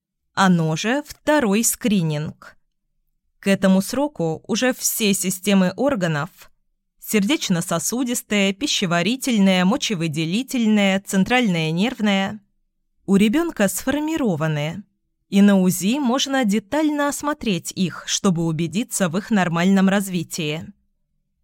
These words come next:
Есть мнение, что узи вредно во время беременности.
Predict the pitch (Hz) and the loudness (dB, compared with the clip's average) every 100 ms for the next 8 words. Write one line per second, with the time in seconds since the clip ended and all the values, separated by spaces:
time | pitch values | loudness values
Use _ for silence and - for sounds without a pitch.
0 | _ _ _ _ _ - 185 220 - 240 | _ _ _ _ _ -2 0 0 0 0
1 | 277 262 202 185 - 220 226 240 269 208 | 0 2 2 2 0 0 0 0 0 0
2 | 254 220 165 165 170 180 180 175 214 185 | 0 0 0 0 0 2 2 2 2 2
3 | 175 170 170 180 - 180 170 202 | 0 0 -2 -4 -6 -6 -8 -10